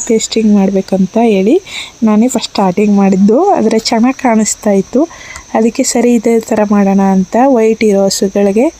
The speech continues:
ಈ ಥರ ಮಾಡಿದ್ರೆ ಚೆನ್ನಾಗಿರುತ್ತೆ. ನೀವೇನಾದರೂ ಈ ಥರ ಇದ್ದರೆ ನೆಕ್ಸ್ಟ್ ಟೈಮ್ ಟ್ರೈ ಮಾಡಿ, ತುಂಬ ಚೆನ್ನಾಗಿದೆ. ಆರ್ಟ್ ಶೇಪ್ ಇದೆ ನೋಡಿ, ಎಷ್ಟು ಚೆನ್ನಾಗಿ ಬಂದಿದೆ ಅಲ್ವಾ? ಅದಕ್ಕೆ ನಾನು "ಇದೇ ಥರ ಟ್ರೈ ಮಾಡಿ" ಅಂತ ನಿಮ್ಮೆಲ್ರಿಗೂ ಹೇಳ್ತಾ ಇದ್ದೀನಿ.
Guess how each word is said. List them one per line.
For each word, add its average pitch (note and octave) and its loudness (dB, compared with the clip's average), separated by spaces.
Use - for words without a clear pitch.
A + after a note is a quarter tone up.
ಈ G#3+ -2
ಥರ G3+ -2
ಮಾಡಿದ್ರೆ G3+ 2
ಚೆನ್ನಾಗಿರುತ್ತೆ. G3 0
ನೀವೇನಾದರೂ G#3 2
ಈ G#3 0
ಥರ G3+ -2
ಇದ್ದರೆ F#3+ 0
ನೆಕ್ಸ್ಟ್ G#3+ -2
ಟೈಮ್ A3+ 0
ಟ್ರೈ F#3+ -2
ಮಾಡಿ, F#3+ 2
ತುಂಬ G#3+ 0
ಚೆನ್ನಾಗಿದೆ. F#3+ 0
ಆರ್ಟ್ F#3+ 0
ಶೇಪ್ F#3+ -2
ಇದೆ G3 0
ನೋಡಿ, F#3+ 2
ಎಷ್ಟು A#3+ -2
ಚೆನ್ನಾಗಿ G#3+ 0
ಬಂದಿದೆ G3+ 2
ಅಲ್ವಾ? G3 0
ಅದಕ್ಕೆ G#3+ -2
ನಾನು G#3 2
"ಇದೇ G#3 0
ಥರ - -4
ಟ್ರೈ G3 -2
ಮಾಡಿ" G3 2
ಅಂತ F#3+ -2
ನಿಮ್ಮೆಲ್ರಿಗೂ F#3+ 0
ಹೇಳ್ತಾ F#3+ -2
ಇದ್ದೀನಿ. F#3+ 0